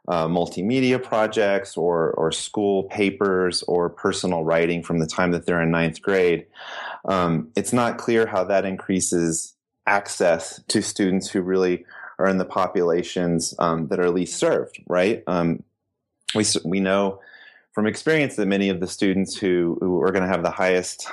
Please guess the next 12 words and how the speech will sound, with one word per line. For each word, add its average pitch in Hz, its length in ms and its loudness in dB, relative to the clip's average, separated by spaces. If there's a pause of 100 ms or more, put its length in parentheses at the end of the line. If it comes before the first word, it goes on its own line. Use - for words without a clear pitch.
um, 80 380 0 (800)
financial 90 480 0
need 143 340 2
and 101 160 0
who 95 400 0 (460)
are 92 120 2
least 117 380 2
likely 104 400 2
to 87 80 -2
be 87 120 -2
college 110 500 -2
bound 85 380 0